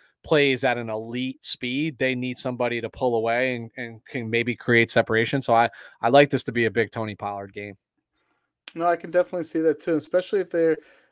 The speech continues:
Speaker 2: if it's a high scoring game. They're gonna need to ca-, him catch balls out of the backfield. He, and I,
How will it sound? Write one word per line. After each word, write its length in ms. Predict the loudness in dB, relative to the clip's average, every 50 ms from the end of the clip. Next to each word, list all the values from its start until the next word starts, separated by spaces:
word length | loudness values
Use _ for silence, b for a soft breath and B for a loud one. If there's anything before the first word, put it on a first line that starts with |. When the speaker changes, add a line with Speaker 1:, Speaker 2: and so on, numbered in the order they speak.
| B B _
Speaker 2:
if 100 | -10 -8
it's 140 | -6 -6 -4
a 40 | -4
high 180 | -2 -2 -2
scoring 360 | -4 -2 -4 -2 -2 -2 -4 -4
game. 320 | -6 -6 -6 -6 -6 -8 -12 _ _ _ _ _ _
They're 120 | -4 -2
gonna 120 | -2 -2 0
need 160 | 0 -2 -2
to 80 | -4
ca-, 140 | -6 -8 -8
him 200 | -8 -6 -6 -8
catch 280 | -8 -8 -10 -10 -10 _
balls 240 | -6 -6 -6 -6 -8
out 60 | -8
of 60 | -8
the 60 | -10
backfield. 600 | -10 -10 -10 -10 -10 -10 -8 -6 -6 -6 -8 -10 b b b b b _ _
He, 100 | -10 -10
and 320 | -8 -10 -10 -10 -10 -10
I, 120 | -10 -12